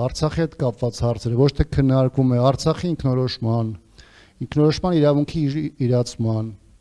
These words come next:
նրա միջազգային ճանաչման, արցախցիների կյանքի բնականոն զարգացման և դրա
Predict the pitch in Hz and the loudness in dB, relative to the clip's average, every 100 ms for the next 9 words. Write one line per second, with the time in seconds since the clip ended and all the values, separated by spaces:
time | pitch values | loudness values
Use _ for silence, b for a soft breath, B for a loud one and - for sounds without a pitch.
0 | _ 139 180 165 139 156 135 165 165 160 | _ -4 -2 2 4 4 4 2 2 2
1 | 131 131 123 - 113 110 110 101 b b | 2 4 0 0 0 0 -2 -8 b b
2 | b b 135 143 - 170 - - 175 185 | b b 2 2 2 -2 -2 -4 -2 -2
3 | - 156 156 - 170 165 131 131 143 147 | 2 4 4 2 0 2 2 2 2 4
4 | 151 147 131 131 131 139 - 156 165 143 | 4 6 4 4 4 0 2 2 4 4
5 | 123 127 | 4 4